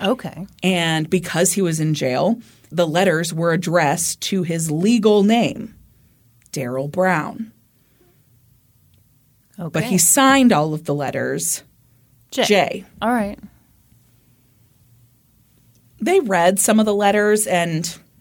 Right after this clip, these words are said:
Speaker 2: it seemed that Jay was very complimentary, very
Speaker 1: Sure. I mean, they're love letters.
Speaker 2: Absolutely.
Speaker 1: Yeah.
Speaker 2: Yeah, very charming. They were, they were absolutely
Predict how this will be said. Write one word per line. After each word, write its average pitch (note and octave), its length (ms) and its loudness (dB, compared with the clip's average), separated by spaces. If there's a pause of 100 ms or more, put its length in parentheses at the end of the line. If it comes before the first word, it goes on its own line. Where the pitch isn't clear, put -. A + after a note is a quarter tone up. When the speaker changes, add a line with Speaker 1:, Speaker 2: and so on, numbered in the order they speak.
(920)
Speaker 2:
it - 160 -2
seemed F4+ 260 0
that F3+ 260 -8
Jay E3+ 240 0
was G3 260 0
very E3+ 420 0
complimentary, F#3+ 760 -2
very C#3+ 680 -4 (260)
Speaker 1:
Sure. G#4 340 2
I E3+ 60 2
mean, G#3 260 -2
they're C#4 160 0
love D4 260 -2
letters. E3 200 0 (160)
Speaker 2:
Absolutely. E4 340 2
Speaker 1:
Yeah. F3+ 220 2
Speaker 2:
Yeah, E3+ 160 2
very E3 200 -2
charming. A3+ 720 2
They G3+ 320 2
were, G3 160 0
they A#3+ 160 2
were B3+ 140 4
absolutely G#3 720 2